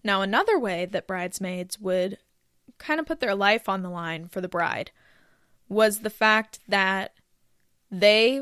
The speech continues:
would put themselves in a position to be kidnapped if it meant that they could save the bride from being kidnapped. And you're probably thinking, "Who is kidnapping the bride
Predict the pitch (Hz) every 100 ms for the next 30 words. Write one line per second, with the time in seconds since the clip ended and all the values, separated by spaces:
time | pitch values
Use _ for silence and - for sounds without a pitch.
0 | 285 208 202 202 190 190 190 202 _ _
1 | _ _ _ _ - 294 320 330 - 233
2 | 233 226 214 214 214 214 196 190 - 185
3 | 185 202 185 160 - - 415 233 180 170
4 | - _ - - _ - 226 233 - 208
5 | 214 196 - 196 190 190 196 - - 185
6 | 185 180 - 180 185 180 170 - - 165
7 | 165 131 143 - 170 - - - - 269
8 | 302 330 330 330 311 320 302 311 302 302
9 | _ _ _ _ - 320 320 320 311 -
10 | 202 190 180 190 185 196 202 208 196 180
11 | 175